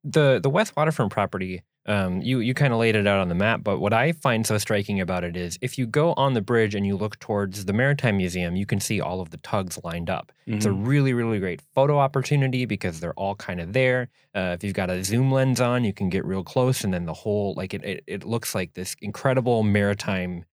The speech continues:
Speaker 1: complex all right there 'cause you've got tugs stacked one on it, one on the other,
Speaker 2: Mm-hmm.
Speaker 1: and all of that cool, uh, machinery all in that zone. But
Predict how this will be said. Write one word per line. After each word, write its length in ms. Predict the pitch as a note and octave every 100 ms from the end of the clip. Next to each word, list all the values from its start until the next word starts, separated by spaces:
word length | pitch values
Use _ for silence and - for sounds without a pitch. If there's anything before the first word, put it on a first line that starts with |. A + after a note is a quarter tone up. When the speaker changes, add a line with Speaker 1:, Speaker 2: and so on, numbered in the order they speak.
| -
Speaker 1:
complex 600 | - A2+ G2+ F#2+ - -
all 180 | - G2
right 200 | F2+ E2+
there 160 | F#2 D#2
'cause 140 | -
you've 100 | F2
got 180 | F2 C#2+ -
tugs 360 | - G2+ E2+ -
stacked 420 | - F#2 F2 -
one 200 | F#2+ F#2
on 140 | E2
it, 100 | D2+ -
one 220 | G2+ G2
on 100 | E2
the 140 | E2 G#2+
other, 260 | F2 - -
Speaker 2:
Mm-hmm. 100 | G2 G#2
Speaker 1:
and 20 |
all 160 | G#2+ G#2
of 60 | G2
that 220 | F#2+ -
cool, 420 | A#2+ A2 G2+ F#2+ _ _ F#2
uh, 260 | F2+ D#2
machinery 680 | D#2 G2 - C3+ A2+ F#2 E2+
all 280 | D2 F2 F2
in 100 | F2+
that 220 | F2 - - G#2+
zone. 360 | C3 C3+ D2+ - _ -
But 180 | D3+